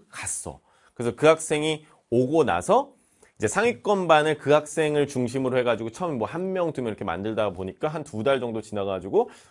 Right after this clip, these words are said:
그 동네에 있는 전교 일 등들이 어떻게 소문 듣고 막 다 와가지고 "우리도 좀, 우리 애도 좀 어떻게" 막 이러면서 이제 엄마들한테 막 연락이 오고 막 그렇게 된 거야.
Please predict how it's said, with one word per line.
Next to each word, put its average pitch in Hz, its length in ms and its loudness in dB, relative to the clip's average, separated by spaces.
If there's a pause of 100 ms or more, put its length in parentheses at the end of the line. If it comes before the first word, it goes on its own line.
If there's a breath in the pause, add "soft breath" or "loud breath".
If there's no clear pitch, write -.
그 - 100 -8
동네에 170 300 0
있는 135 160 0
전교 123 280 -2
일 135 100 0
등들이 127 260 -2
어떻게 110 180 -4
소문 240 280 -4
듣고 156 180 -6
막 113 160 -4
다 - 320 0
와가지고 113 600 2 (260 loud breath)
"우리도 180 500 0
좀, 160 200 -4 (140)
우리 165 300 -2
애도 156 160 -2
좀 151 220 -4
어떻게" 123 500 -4
막 120 160 -4
이러면서 160 320 2
이제 123 80 0
엄마들한테 143 480 2
막 107 100 -2
연락이 117 340 2
오고 107 80 -4
막 - 140 -6
그렇게 214 260 -2
된 82 140 -8
거야. 73 200 -10